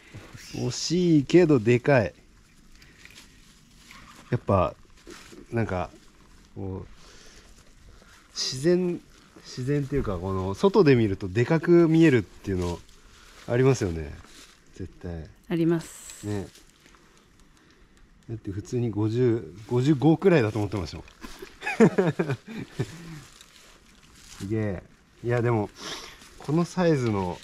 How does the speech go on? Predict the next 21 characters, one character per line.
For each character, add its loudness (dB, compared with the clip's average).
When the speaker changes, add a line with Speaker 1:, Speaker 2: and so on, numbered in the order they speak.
Speaker 1:
平 -8
田 -8
は、 -6
今 -6
ま -2
で -10
で -10
一 -14
番 -6
で -6
か -8
い -6
ん -10
で、 -14
こ -14
れ -8
は -10
ち -18
ょ -20
っ -20
と、 -14